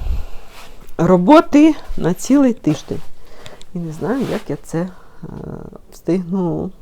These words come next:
все запхати, все занести і все зробити. Тож, е, так як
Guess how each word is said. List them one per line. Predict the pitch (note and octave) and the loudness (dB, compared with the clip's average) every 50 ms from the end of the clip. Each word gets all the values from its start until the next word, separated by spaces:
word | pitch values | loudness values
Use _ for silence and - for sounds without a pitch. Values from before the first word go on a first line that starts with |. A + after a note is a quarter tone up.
| - - - - - - - - - - - - - | -20 -20 -20 -20 -20 -20 -20 -20 -18 -18 -18 -16 -8
все | - F3 | -6 -6
запхати, | D#3 C#3+ - - - G3+ G#3+ - - - - - - - - - - | -4 -4 -6 0 0 0 0 0 -6 -10 -12 -10 -12 -10 -10 -10 -4
все | - - F#3 | 2 2 2
занести | F3 E3 C#3+ C3 E3+ F3 G3 - - - - - | 2 2 0 0 0 0 -2 -2 -6 -8 -10 -10
і | C#3+ | -10
все | - - F3 | -8 -8 -8
зробити. | F3 - - D#3 - - D#3 - - - - - - - - - - - - - - - | -8 -6 -6 -8 -8 -8 -12 -12 -12 -14 -14 -14 -14 -14 -12 -12 -12 -12 -12 -14 -12 -8
Тож, | - - - - - - - - - - - - - - - - - - | -6 -6 -4 -4 -6 -8 -10 -12 -12 -12 -10 -10 -10 -12 -12 -16 -14 -10
е, | - C#3+ C#3+ - | -8 -8 -6 0
так | - F#3+ G3+ - - | 0 0 0 2 0
як | G#3 G3 - - | -2 -2 -2 -6